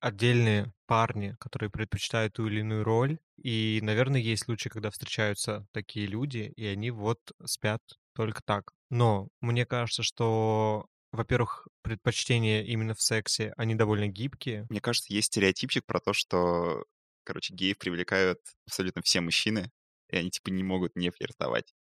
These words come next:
Speaker 1: Ну, это точно бред, конечно. Надо это просто переложить на обычных людей, на обычную пару, на обычного человека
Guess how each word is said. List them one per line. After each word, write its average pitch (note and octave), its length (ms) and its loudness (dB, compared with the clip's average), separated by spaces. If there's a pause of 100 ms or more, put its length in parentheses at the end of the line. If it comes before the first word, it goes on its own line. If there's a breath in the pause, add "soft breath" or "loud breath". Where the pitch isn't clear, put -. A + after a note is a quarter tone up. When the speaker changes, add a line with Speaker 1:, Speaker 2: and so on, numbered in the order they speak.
Speaker 1:
Ну, A#2+ 100 2
это A#2 160 0
точно A2+ 320 -2
бред, G#2+ 260 -4
конечно. G#2 640 -8
Надо A2+ 240 -4
это A2 160 -16
просто B2 360 -2
переложить A2 600 -4
на A2 640 -6
обычных A2 520 -2
людей, A2+ 240 0
на B2+ 100 0
обычную G#2+ 420 -4
пару, A#2+ 400 -2 (320)
на A2 80 2
обычного G#2+ 380 -2
человека G#2+ 640 -4